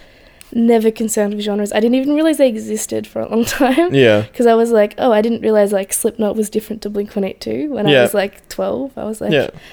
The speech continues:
Speaker 1: "They're all the same because they kind of dress similar." <laughs>
Speaker 2: <laughs>
Speaker 1: Yeah, in a
Speaker 2: They all
Speaker 1: way.
Speaker 2: had Dickies in some
Speaker 1: Yeah,
Speaker 2: fashion,
Speaker 1: exactly.
Speaker 2: yes.
Speaker 1: So, like, and they all had, like, black hair
Speaker 2: Yeah.
Speaker 1: and that whole, like, aesthetic. So
Speaker 2: Yeah.
Speaker 1: I didn't differentiate between
Speaker 2: That's
Speaker 1: everything.
Speaker 2: all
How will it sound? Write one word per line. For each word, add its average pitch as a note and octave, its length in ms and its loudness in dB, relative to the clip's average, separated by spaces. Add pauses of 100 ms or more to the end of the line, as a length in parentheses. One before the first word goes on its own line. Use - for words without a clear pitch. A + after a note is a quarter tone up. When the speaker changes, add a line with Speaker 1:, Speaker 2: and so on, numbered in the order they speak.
(360)
Speaker 1:
"They're D4 160 0
all D#4 140 2
the C#4+ 80 -6
same D#4 340 0
because A#3+ 300 -4
they A#3+ 240 4
kind C#4 340 -6
of C#4 100 -4
dress C#4+ 220 -4
similar." G#3+ 600 -6
<laughs> - 80 0
Speaker 2:
<laughs> - 640 2
Speaker 1:
Yeah, D#4 180 4 (720)
in B3+ 140 4
a A#3+ 60 6
Speaker 2:
They D#3+ 60 4
all F#3+ 100 4
Speaker 1:
way. G#3+ 80 6
Speaker 2:
had D3+ 180 2
Dickies A#2+ 440 2
in A2 160 2
some C3 280 4
Speaker 1:
Yeah, G#4+ 240 6
Speaker 2:
fashion, A2+ 380 4
Speaker 1:
exactly. B3+ 460 4
Speaker 2:
yes. A#3+ 120 -6
Speaker 1:
So, A#3 240 2
like, A3 280 2
and A#3+ 120 2
they A#3+ 60 4
all B3 100 4
had, C4+ 140 2
like, A#3+ 200 -2
black B3+ 220 -4
hair C#4+ 480 -4
Speaker 2:
Yeah. C3 180 6
Speaker 1:
and D3 160 -2 (460)
that A3+ 160 0
whole, A3+ 180 0
like, A3 300 -2
aesthetic. - 640 -6 (240)
So A#3 200 0
Speaker 2:
Yeah. G#3 120 -2
Speaker 1:
I G#3+ 40 2
didn't G#3+ 300 -4 (400)
differentiate A3+ 640 -4 (120)
between B3 500 -4 (240)
Speaker 2:
That's B3+ 200 -4
Speaker 1:
everything. G#3+ 120 -2
Speaker 2:
all - 180 -4